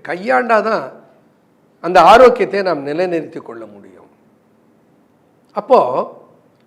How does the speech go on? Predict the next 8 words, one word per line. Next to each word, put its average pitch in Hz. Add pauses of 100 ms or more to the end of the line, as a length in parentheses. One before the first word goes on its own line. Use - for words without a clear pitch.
(680)
ஒன்று 247 (120)
உணவை 254 (100)
இப்படி 180 (720)
அன்னமய 214 (120)
கோஷத்தை 196 (100)
ஆரோக்கியப்படுத்திக் 165
கொள்ளுதல். 98 (1700)
இந்த 160